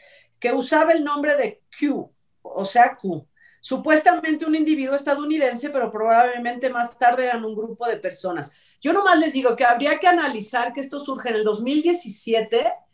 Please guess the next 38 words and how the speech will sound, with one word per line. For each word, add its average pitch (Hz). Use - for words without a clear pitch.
cuando, 254
por 247
supuesto, 349
este 349
hombre, 262
el, 233
imagínense 320
que 294
de 240
toda 339
la 359
historia 320
de 302
los 220
Estados 254
Unidos, 226
nunca 247
había 269
habido 262
una 254
historia 247
de 240
la, 220
una 240
teoría 233
de 240
la 233
conspiración 202
tan 185
fuerte 240
en 196
contra 233
de 240
un 240
solo 233
hombre 220
más 196
que 262